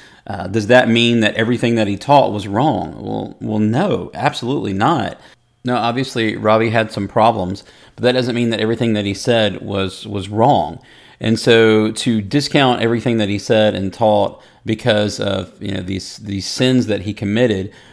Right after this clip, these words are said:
would be an example of committing the genetic fallacy. Now, in logic, the genetic fallacy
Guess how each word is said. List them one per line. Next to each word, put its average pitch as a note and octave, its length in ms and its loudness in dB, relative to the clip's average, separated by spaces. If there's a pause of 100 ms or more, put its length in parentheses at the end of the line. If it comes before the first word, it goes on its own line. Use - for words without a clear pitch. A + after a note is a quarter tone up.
(120)
would A2 240 0
be G#2 380 2
an G2+ 220 -4
example G#2 440 -2
of G2+ 120 -6
committing G2+ 480 -2
the F#2+ 80 -2
genetic G2 420 -2
fallacy. G#2 640 0 (340)
Now, A#2 140 0
in A2 120 0
logic, A2+ 500 2
the G#2 200 -2
genetic G#2+ 460 0
fallacy G#2+ 760 0